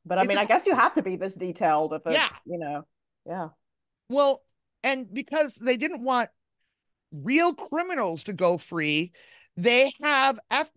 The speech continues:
Speaker 2: B I agents from other areas do fake crimes.
Speaker 1: This is, I'm sorry, but that's the funniest thing I've ever heard. Were they actually, like, doing a crime and being like, "It didn't count"?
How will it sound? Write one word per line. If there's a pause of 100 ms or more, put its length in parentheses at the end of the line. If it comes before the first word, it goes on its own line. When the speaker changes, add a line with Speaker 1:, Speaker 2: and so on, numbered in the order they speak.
Speaker 2:
B
I
agents
from
other
areas (160)
do (240)
fake
crimes. (2250)
Speaker 1:
This
is, (300)
I'm
sorry,
but
that's
the
funniest
thing
I've
ever
heard.
Were
they
actually,
like,
doing
a
crime
and
being
like,
"It
didn't
count"?